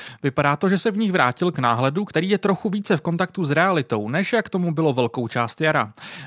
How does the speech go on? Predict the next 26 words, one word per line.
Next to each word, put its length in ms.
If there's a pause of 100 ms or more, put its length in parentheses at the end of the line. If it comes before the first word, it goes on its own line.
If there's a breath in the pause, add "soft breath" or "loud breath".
Na 120
prvním 340
obnoveném 540
briefingu 520
se 180
sice 260
chvástal, 600
že 180
U 140
S 200
A 140
zvládají 420
pandemii 500
lépe 360
než 300
některá 640
jiná 320
místa, 480 (340 loud breath)
ale 200
zároveň 360
na 100
svoje 240
poměry 400
nezvykle 520
střízlivě 540
prohlásil, 760